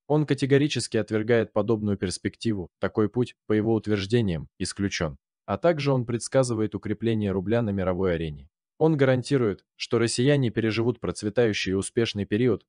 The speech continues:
который будет продолжительным, в то время как соперничающие страны потеряют свои столичные места, исчезнут из числа глобальных лидеров. Также он пророчествовал относительно России. Он выразил уверенность в том,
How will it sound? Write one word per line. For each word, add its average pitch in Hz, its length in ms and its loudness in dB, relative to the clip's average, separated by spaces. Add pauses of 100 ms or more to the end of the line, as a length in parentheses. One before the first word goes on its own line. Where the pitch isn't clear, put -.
который 110 320 0
будет 110 280 -2
продолжительным, 98 800 -2 (140)
в - 80 -20
то 110 120 2
время 120 260 2
как 101 180 -2
соперничающие 104 760 0
страны 120 380 0
потеряют 101 480 0
свои 98 200 0
столичные 95 540 -2
места, 87 380 -2 (120)
исчезнут 110 520 -2
из - 80 -4
числа 110 400 -2
глобальных 92 560 0
лидеров. 76 420 -6 (360)
Также 151 340 2
он 123 160 2
пророчествовал 117 680 -2
относительно 92 600 -4
России. 82 400 -4 (300)
Он 151 220 2
выразил 135 400 2
уверенность 120 520 0
в - 80 -20
том, 120 240 -2